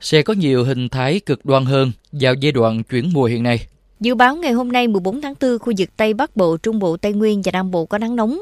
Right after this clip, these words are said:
Speaker 2: ba mươi lăm đến ba mươi tám độ C hoặc hơn, nhưng riêng Đông Bắc Bộ lại có mưa, trời vẫn se lạnh đến mát. Trung tâm Dự báo Khí tượng Thủy văn Quốc gia nhận định, khoảng ngày mười tám và mười chín tháng tư, nắng nóng sẽ mở rộng ra hầu hết các địa phương trên phạm vi cả nước.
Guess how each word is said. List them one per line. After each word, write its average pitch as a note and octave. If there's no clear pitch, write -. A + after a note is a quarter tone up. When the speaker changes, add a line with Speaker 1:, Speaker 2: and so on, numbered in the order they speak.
Speaker 2:
ba G#3
mươi G3
lăm F#3+
đến F#3+
ba B3
mươi G3
tám G#3
độ E3+
C -
hoặc -
hơn, G#3+
nhưng C4+
riêng C4
Đông B3+
Bắc D#4
Bộ F3
lại F3
có A#3+
mưa, B3
trời F#3+
vẫn F3+
se A3+
lạnh E3
đến G#3+
mát. D4
Trung C#4+
tâm B3+
Dự G3+
báo G3
Khí E4
tượng F3
Thủy F3+
văn G#3+
Quốc C#4+
gia A3
nhận F3
định, F3
khoảng G3
ngày A#3+
mười F#3
tám A3+
và A#3
mười E3+
chín A3+
tháng C4+
tư, A3+
nắng G#3+
nóng A#3
sẽ G3
mở G#3
rộng F3
ra G#3
hầu F#3+
hết A3+
các D4+
địa E3+
phương A#3
trên G3+
phạm F3
vi G#3
cả E3
nước. B3+